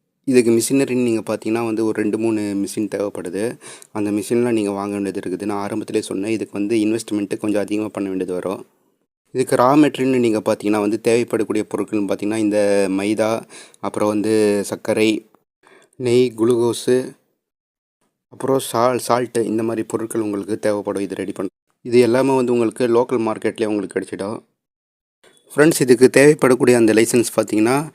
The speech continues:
ஃபுட்டு சம்மந்தப்பட்ட பொருள் என்பதனால வந்து உங்களுக்கு எஃப் எஸ் எஸ் ஏ சர்டிஃபிகேட் தேவைப்படும். அப்புறம் ஒரு ஜி எஸ் டி நம்பர் தேவைப்படும். இதெல்லாம் இருந்தா அந்த தொழிலை நீங்க ஸ்டார்ட் பண்ணலாம் ஃப்ரெண்ட்ஸ்.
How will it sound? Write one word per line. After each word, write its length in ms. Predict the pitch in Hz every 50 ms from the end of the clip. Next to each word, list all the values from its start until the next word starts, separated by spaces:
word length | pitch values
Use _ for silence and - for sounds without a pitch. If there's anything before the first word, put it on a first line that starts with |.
| - - - - _ _
ஃபுட்டு 260 | - - 131 120 123
சம்மந்தப்பட்ட 500 | 135 - 120 113 117 107 104 113 104 110 104
பொருள் 280 | - - 110 113 117
என்பதனால 460 | 117 107 104 101 104 104 104 101 101 104
வந்து 200 | 101 101 101 107
உங்களுக்கு 320 | 104 101 95 - - 117 110
எஃப் 220 | 107 101 - - -
எஸ் 120 | 113 -
எஸ் 140 | 120 110 - -
ஏ 140 | 107 107 101
சர்டிஃபிகேட் 480 | 95 - 101 95 - 98 107 98 92 -
தேவைப்படும். 480 | 95 98 95 - - 95 98 113 135 143 156 - - - - _ _
அப்புறம் 300 | - 101 - 110 107 104
ஒரு 140 | 104 101 101
ஜி 120 | 95 98 113
எஸ் 160 | 120 110 -
டி 80 | - -
நம்பர் 320 | 101 98 98 98 - -
தேவைப்படும். 460 | - 95 95 90 - 92 92 104 117 113
இதெல்லாம் 300 | 107 92 101 107 113 110
இருந்தா 220 | 107 101 101 107 113
அந்த 120 | 101 92 -
தொழிலை 280 | 101 98 107 107 110
நீங்க 200 | 101 98 98 98
ஸ்டார்ட் 280 | 92 - - 104 95 -
பண்ணலாம் 260 | 101 101 98 95 -
ஃப்ரெண்ட்ஸ். 260 | - - 95 98 -